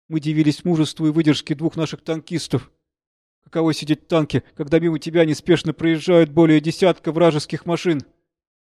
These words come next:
Наверняка хоть одному из немецких танкистов придет в голову прошить на всякий случай подозрительную копну возле дороги.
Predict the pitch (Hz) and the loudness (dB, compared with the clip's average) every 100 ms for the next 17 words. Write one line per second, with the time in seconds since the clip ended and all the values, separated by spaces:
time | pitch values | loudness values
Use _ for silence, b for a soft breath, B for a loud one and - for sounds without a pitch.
0 | _ _ _ _ 147 147 151 151 160 143 | _ _ _ _ -6 -4 -2 2 2 2
1 | 151 147 160 156 139 160 147 151 - 156 | -2 0 2 2 2 -2 -4 -6 -6 -2
2 | 170 151 - 165 160 151 147 160 147 127 | -2 -2 -2 0 2 0 4 4 4 2
3 | b b - 156 151 170 - 156 143 165 | b b -6 -4 -2 -4 -2 -4 0 0
4 | 147 151 - 175 147 151 120 _ 151 156 | 0 -4 -4 -4 -2 -2 -4 _ -2 0
5 | 143 151 151 151 - - 160 143 139 147 | 0 -2 -2 0 0 0 0 0 -2 0
6 | 151 143 127 | 2 2 -2